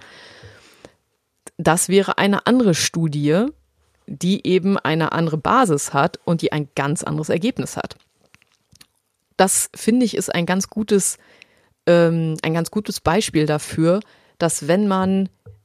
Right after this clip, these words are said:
Dinge untersucht bei Patienten, wo bei diesen Dingen gar kein Problem ist, bekommt man wahrscheinlich ein Ergebnis,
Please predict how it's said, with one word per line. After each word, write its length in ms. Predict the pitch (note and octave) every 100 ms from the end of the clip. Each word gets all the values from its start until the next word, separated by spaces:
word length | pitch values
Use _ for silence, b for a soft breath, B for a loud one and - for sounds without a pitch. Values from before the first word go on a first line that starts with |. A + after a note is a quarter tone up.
| _ _ _ _ _ -
Dinge 300 | G#3 C#4+ B3+
untersucht 1040 | G#3 G#3 F3 D3+ G#3 B3+ C#3+ - - - _ _ _
bei 160 | E3
Patienten, 920 | D#3+ E3+ E3 - A3+ B3+ - D#3 D3+ - -
wo 460 | D#3 F#3 F#3 F3+ -
bei 140 | - D#3+
diesen 260 | F#3+ G3+
Dingen 260 | F3 A3 F3+
gar 120 | E3
kein 180 | - D#3
Problem 540 | - D3 F3 B3+ A#3 -
ist, 420 | C#3+ - - - b b b b b b b _ _ _ _ _ -
bekommt 420 | E3 - A3 B3
man 100 | G3
wahrscheinlich 420 | F3 F3+ F3+ -
ein 140 | E3
Ergebnis, 840 | - D3 F#3+ B3 - D#3 F#3 -